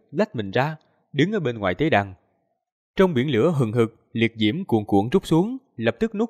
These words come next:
trọn tế đàn vào. Cùng lúc đó, ở giữa không trung trên cao, truyền đến một tiếng sét rung trời. Một đạo lôi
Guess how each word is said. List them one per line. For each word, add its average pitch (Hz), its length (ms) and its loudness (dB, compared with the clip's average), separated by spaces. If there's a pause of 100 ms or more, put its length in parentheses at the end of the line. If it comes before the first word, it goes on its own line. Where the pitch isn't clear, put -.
trọn 98 300 2
tế 170 140 0
đàn 104 200 -2
vào. 101 240 0 (800)
Cùng 151 200 2
lúc 196 120 2
đó, 185 320 2
ở 139 180 0
giữa 120 120 2
không 135 240 -2
trung 131 180 -4
trên 127 180 -4
cao, 135 380 -2 (120)
truyền 139 260 2
đến 185 140 0
một 139 180 -6
tiếng 165 180 -6
sét 233 260 -6
rung 156 160 2
trời. 98 260 0 (880)
Một 120 180 2
đạo 120 160 6
lôi 139 340 4